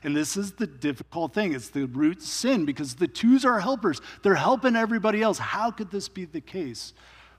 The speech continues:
But down deep, the, it's about the motivation. And she wants to help Jesus, but her helping has become less about Jesus in this moment and more about herself. In fact, one of the books that I read said that prideful twos don't need God.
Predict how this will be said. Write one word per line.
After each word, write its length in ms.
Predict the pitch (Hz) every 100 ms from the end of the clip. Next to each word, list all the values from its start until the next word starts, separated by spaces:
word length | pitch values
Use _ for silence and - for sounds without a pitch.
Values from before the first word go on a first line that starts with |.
| -
But 160 | 117
down 320 | 139 139 139 131
deep, 340 | 147 156 -
the, 60 | 127
it's 220 | 117 117
about 360 | 104 107 110
the 60 | 123
motivation. 920 | 117 104 117 117 131 - - 87 101 - _ _ _ _ _ _ _ _
And 100 | 110
she 100 | 143
wants 220 | 135 131
to 80 | 131
help 280 | 95 180 127
Jesus, 680 | 127 117 101 107 104 - - _ _ -
but 100 | 117
her 80 |
helping 440 | 104 151 147 151 135
has 160 | 117
become 380 | 107 113 120 110
less 260 | 120 131 -
about 360 | 117 113 110
Jesus 560 | 110 117 180 151 123 110
in 120 | 110
this 180 | 104 -
moment 380 | 107 98 95 95 _ _ _ _ _
and 100 | 113
more 220 | 113 117
about 220 | 104 101
herself. 580 | 98 - 120 95 90 _ _ _ _ _ _ _ -
In 100 | 120
fact, 260 | 147 127
one 160 | 135 143
of 80 | 127
the 80 |
books 300 | 110 135 127
that 80 | 139
I 60 | 120
read 420 | 113 131 131 110
said 200 | - 113
that 280 | 110 110 _
prideful 420 | - 139 147 190
twos 480 | - 202 226 - - _ _ _ _ _ _ _ _
don't 220 | - 135 127
need 220 | 123 113
God. 420 | 131 123 104 101